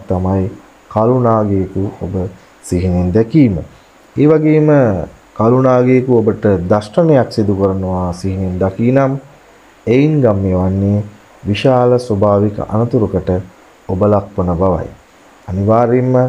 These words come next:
එය, අ, ස්වභාවික අනතුරක්. විශේෂයෙන්, අ, ගම් වතුරකට හසු වීම, නාය යාමකට හසු වීම, පාරේ සිදුවන හදිසි අනතුරක්, ලයිට් කණුවක් කඩා වැටෙන්න පුළුවන්, ඒ වගේම ගසක්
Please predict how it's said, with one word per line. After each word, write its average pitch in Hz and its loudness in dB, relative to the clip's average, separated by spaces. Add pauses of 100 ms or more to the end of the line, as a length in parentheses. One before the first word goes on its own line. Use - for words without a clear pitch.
(580)
එය, 95 2
අ, 104 4 (1300)
ස්වභාවික 127 2
අනතුරක්. 104 0 (400)
විශේෂයෙන්, 104 -2 (520)
අ, 82 -10 (720)
ගම් 107 2
වතුරකට 113 2
හසු 113 -2
වීම, 120 0
නාය 104 2
යාමකට 113 0
හසු 113 -4
වීම, 120 -2 (720)
පාරේ 117 2
සිදුවන 113 0
හදිසි 107 -2
අනතුරක්, 123 0 (1000)
ලයිට් 110 0
කණුවක් 113 0
කඩා 113 2
වැටෙන්න 113 0
පුළුවන්, 113 0 (240)
ඒ 90 -2
වගේම 92 -2
ගසක් 98 -2